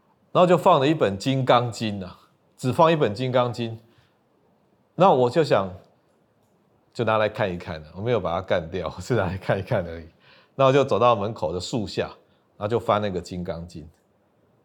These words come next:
啊，就，就吓了一跳，说，为什么这一本《金刚经》里面写的话都非常的暴力啊？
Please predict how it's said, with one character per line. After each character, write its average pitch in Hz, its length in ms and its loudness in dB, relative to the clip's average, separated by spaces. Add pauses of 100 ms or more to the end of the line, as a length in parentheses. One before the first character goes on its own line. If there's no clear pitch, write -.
(380)
啊， 202 80 6
就， 208 140 6
就 196 140 8
吓 175 240 6
了 135 100 4
一 139 60 2
跳， 151 240 4
说， 160 320 2 (540)
为 226 120 8
什 180 60 6
么 160 140 6
这 180 160 4
一 196 100 6
本 143 180 4
《金 165 160 0
刚 165 160 4
经》 160 160 0
里 120 80 0
面 156 160 2
写 101 300 -2
的 110 100 2
话 - 460 4 (1080)
都 151 120 4
非 143 200 6
常 113 180 2
的 101 320 0 (640)
暴 117 220 6
力 104 300 -6
啊？ - 120 -20